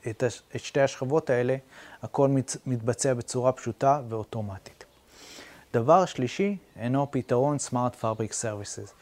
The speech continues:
ש-Smart Fabric Services הוא למעשה תכונה שכלולה במערכת ההפעלה או אס עשר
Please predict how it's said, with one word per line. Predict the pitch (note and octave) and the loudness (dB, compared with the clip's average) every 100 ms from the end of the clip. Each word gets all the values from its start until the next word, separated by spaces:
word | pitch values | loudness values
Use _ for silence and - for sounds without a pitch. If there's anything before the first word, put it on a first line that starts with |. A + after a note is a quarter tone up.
| - - - | -20 -20 -8
ש-Smart | A#2+ - E3+ F#3+ - | -6 0 2 2 6
Fabric | F3 E3 - | 6 6 2
Services | D3+ E3 E3 - B2+ C3 C#3 | 2 2 0 0 0 -2 -4
הוא | B2 | -2
למעשה | A#2+ A#2+ A#2 A#2 E3+ | 0 0 0 0 0
תכונה | D3 - C3+ D3 C#3 | 0 -2 -2 0 0
שכלולה | B2+ - - C3+ - - - B2+ D3 C3 | -2 -6 -8 -10 -12 -8 -2 4 6 6
במערכת | B2 A2+ A#2 C3 - B2+ | 4 2 2 2 2 -2
ההפעלה | A2+ B2 B2+ A#2 | 0 4 6 6
או | A#2 | 4
אס | A2+ - | -2 -4
עשר | A#2 - | -4 -2